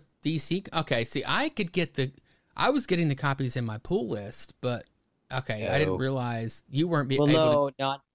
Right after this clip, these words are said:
Speaker 2: in this state. No, like, it was, I think it was, like, especially with the whole thing with D C, with what they did with
Speaker 1: Oh, they,
Speaker 2: changing
Speaker 1: oh, that's right, with different distributors
Speaker 2: that
Speaker 1: and stuff. Yeah, that
Speaker 2: stuff
Speaker 1: did, that
Speaker 2: and
Speaker 1: screwed up a lot of
Speaker 2: distributors.
Speaker 1: things. Yeah, for sure. Yeah.
Speaker 2: Um, it was,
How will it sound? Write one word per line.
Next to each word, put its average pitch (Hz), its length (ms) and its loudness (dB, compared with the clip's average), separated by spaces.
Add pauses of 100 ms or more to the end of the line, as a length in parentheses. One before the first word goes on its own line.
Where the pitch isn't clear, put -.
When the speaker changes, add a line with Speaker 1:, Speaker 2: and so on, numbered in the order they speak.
(180)
Speaker 2:
in 120 140 -6
this 113 160 -4
state. 107 400 -4
No, 120 280 2
like, 110 300 -2
it 139 140 -2
was, 123 320 0
I - 160 -14
think 120 340 -10
it 139 60 -2
was, 110 680 2
like, 98 320 -4 (560)
especially 170 500 2
with 147 200 2
the 139 80 2
whole 151 260 4
thing 151 260 2
with 117 200 0
D 120 180 -2
C, 120 560 0 (340)
with 123 220 0 (140)
what 113 220 -6
they 110 120 2
did 113 260 2
with 107 200 -4
Speaker 1:
Oh, 151 80 -2
they, 151 100 4
Speaker 2:
changing 107 340 0
Speaker 1:
oh, 156 120 2
that's 165 240 -2
right, 123 140 2
with 127 160 -4
different 147 280 -2
distributors 123 500 -2
Speaker 2:
that 117 60 -6
Speaker 1:
and 107 60 -8
stuff. 131 140 -4
Yeah, 170 100 6
that 180 100 4
Speaker 2:
stuff 202 120 4
Speaker 1:
did, 214 180 4
that 151 60 0
Speaker 2:
and 175 160 2
Speaker 1:
screwed 170 220 2
up 160 100 -2
a 151 40 0
lot 131 220 2
of 131 60 2
Speaker 2:
distributors. 113 360 -2
Speaker 1:
things. - 40 -6
Yeah, 113 200 0
for - 160 -8
sure. 104 340 -6 (420)
Yeah. 104 180 -6
Speaker 2:
Um, 117 440 2
it 151 160 2
was, 196 180 4